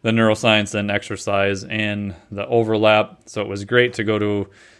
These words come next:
uh, a conference that had really great presenters, awesome place, and, uh,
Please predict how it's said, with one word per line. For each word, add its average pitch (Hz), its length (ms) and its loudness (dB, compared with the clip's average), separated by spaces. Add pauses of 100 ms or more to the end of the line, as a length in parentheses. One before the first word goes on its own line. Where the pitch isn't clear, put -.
(140)
uh, 92 520 -8
a 101 60 -6
conference 113 680 -2
that 101 360 -4
had 98 320 -2
really 165 260 2
great 127 220 2
presenters, 117 880 2
awesome 117 380 -2
place, 107 580 2 (440)
and, 92 840 -8
uh, 92 320 -14